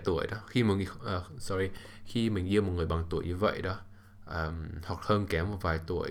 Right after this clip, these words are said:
thì tôi không biết là, tôi nghĩ rằng là cuộc sống, ờm, sẽ còn rất nhiều sự thay đổi. Thế nên rằng là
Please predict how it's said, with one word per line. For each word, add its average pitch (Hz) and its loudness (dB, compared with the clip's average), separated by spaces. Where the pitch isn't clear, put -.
thì 82 -2
tôi 131 0
không 147 2
biết 190 4
là, 113 2
tôi 117 0
nghĩ 123 2
rằng 143 2
là 80 2
cuộc 87 -4
sống, 104 -2
ờm, 82 -2
sẽ - -4
còn 110 0
rất 143 4
nhiều 104 4
sự - -4
thay 101 2
đổi. 85 0
Thế 110 -4
nên 104 0
rằng 85 0
là 78 0